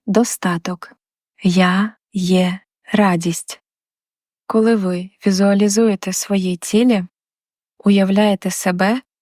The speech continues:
що ви вже володієте тим, до чого ви прагнете. Говоріть і думайте: «Я є», а не «я буду». Це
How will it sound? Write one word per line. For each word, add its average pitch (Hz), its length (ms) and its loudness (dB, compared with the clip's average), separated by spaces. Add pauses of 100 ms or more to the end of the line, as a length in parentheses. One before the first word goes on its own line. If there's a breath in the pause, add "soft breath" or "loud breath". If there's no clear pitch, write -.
що - 280 -2
ви 233 160 4
вже 214 240 2
володієте 214 840 2
тим, 240 380 0 (120)
до 180 140 0
чого 202 380 0
ви 190 200 -2
прагнете. 170 760 -4 (1500)
Говоріть 214 640 2
і 247 120 2
думайте: 175 760 -2 (640)
«Я 202 280 2
є», 202 460 0 (560)
а 190 120 2
не 185 340 0 (320)
«я 190 240 0
буду». 180 520 -4 (920)
Це 214 420 0